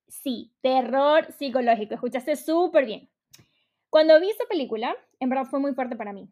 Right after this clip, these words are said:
al punto de que después de verla me dolía la cabeza. Y no es broma, o sea, es una película muy extraña, no sé cómo explicarlo. En realidad, es una película que no entiendes al inicio qué está pasando, por qué se dan ciertas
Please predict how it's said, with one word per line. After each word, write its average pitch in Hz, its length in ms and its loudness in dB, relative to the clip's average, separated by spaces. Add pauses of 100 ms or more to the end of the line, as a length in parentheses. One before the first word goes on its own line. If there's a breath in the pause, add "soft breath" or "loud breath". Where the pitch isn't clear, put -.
(360)
al 254 140 -2
punto 285 400 -2
de 226 140 -4
que 220 80 -6
después 254 320 -4
de 277 80 -2
verla 269 420 -4
me 226 180 -6
dolía 233 420 -6
la 220 160 -10
cabeza. 214 500 -14 (600)
Y 254 80 -4
no 262 80 2
es 269 60 0
broma, 277 280 0
o 220 60 -12
sea, 220 200 -6
es 226 80 -4
una 285 140 -4
película 240 400 -6
muy 247 340 -2
extraña, 254 580 -8
no 240 100 -8
sé 285 140 -8
cómo 311 160 -12
explicarlo. 220 720 -12
En 214 80 -12
realidad, 226 400 -4 (400 soft breath)
es 269 80 -4
una 320 120 0
película 269 560 -2 (120)
que 233 220 -8
no 247 180 0
entiendes 262 640 -4
al 247 80 -4
inicio 233 420 -6
qué 240 80 -10
está 240 180 -12
pasando, 220 640 -12 (320)
por 254 160 0
qué 277 100 0
se 311 100 -4
dan 285 220 -2
ciertas 240 380 -6